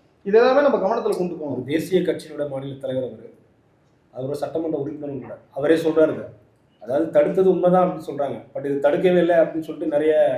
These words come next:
Speaker 2: அஹ், YouTube புலிகள்லாம் சொன்னாங்க தடுக்கல. But ஆனா பாதிக்கப்பட்டு தடுக்கா சொல்றாரு. பல ஆண்டு காலமா நீடித்து இருக்கக்கூடிய இந்த பிரச்சனையை ஒரே நாள்ல தீ-, தீர்த்து
Speaker 1: தீர்க்க
Speaker 2: முடியாது
Speaker 1: முடியாது
Speaker 2: சொல்லிட்டு
Speaker 1: அப்படின்னு சொல்றாரு.
Speaker 2: அவரே சொல்றாரு. யாரு?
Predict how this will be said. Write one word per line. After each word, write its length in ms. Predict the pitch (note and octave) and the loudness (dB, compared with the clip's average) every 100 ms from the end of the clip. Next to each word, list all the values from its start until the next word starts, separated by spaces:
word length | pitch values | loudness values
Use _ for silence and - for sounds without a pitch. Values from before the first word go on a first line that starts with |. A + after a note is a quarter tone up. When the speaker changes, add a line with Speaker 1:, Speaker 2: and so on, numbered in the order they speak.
| - - _ _ | -6 -18 _ _
Speaker 2:
அஹ், 240 | C3 C3+ C3+ | -6 -4 -2
YouTube 380 | E3 F#3 F3 D#3 C#3+ C#3 C#3 B2+ | -2 -2 -4 -4 -4 -4 -4 -8
புலிகள்லாம் 540 | - D#3+ D#3 D#3 D#3 D3 | -2 2 4 4 2 -2
சொன்னாங்க 280 | C#3 C3+ A2+ | -8 -10 -10
தடுக்கல. 340 | C3 C#3 C3 A2+ | -10 -10 -10 -10
But 180 | C3+ C#3+ | -6 -4
ஆனா 140 | D#3+ F3+ | -4 -4
பாதிக்கப்பட்டு 600 | C#3+ F3+ F#3 D#3+ D#3+ - | -2 -2 -2 -8 -10 -8
தடுக்கா 300 | D3 D#3+ F3+ | -6 0 -2
சொல்றாரு. 320 | F3+ C3+ A2 - _ _ _ | -2 -6 -8 -12 _ _ _
பல 120 | C3+ | 4
ஆண்டு 240 | E3 G3 G3+ | 6 6 6
காலமா 320 | G#3 G3 G3+ | 4 4 2
நீடித்து 440 | F#3 F#3 - - | 0 -2 -4 2
இருக்கக்கூடிய 380 | F#3 E3+ - D#3+ | 4 4 0 0
இந்த 120 | D#3 | 0
பிரச்சனையை 440 | D#3 D#3 E3 F3+ D#3+ | -2 -4 -2 0 4
ஒரே 140 | F3 | 4
நாள்ல 220 | E3+ E3 | 2 0
தீ-, 180 | D#3+ D3 | -2 -6
தீர்த்து 240 | C#3+ D#3+ F3 | -6 -4 0
Speaker 1:
தீர்க்க 280 | A#3+ A3+ | 2 2
Speaker 2:
முடியாது 300 | G#3 F#3+ F3+ | 4 6 6
Speaker 1:
முடியாது 80 | F3 | 6
Speaker 2:
சொல்லிட்டு 300 | - F3+ - | 4 2 0
Speaker 1:
அப்படின்னு 160 | - G3+ | -4 -10
சொல்றாரு. 220 | E3 C#3+ | -8 -2
Speaker 2:
அவரே 220 | D#3 B3 | 4 4
சொல்றாரு. 360 | F3+ G3 C3+ - | 4 0 -4 -6
யாரு? 200 | C#3 D#3+ | -4 -4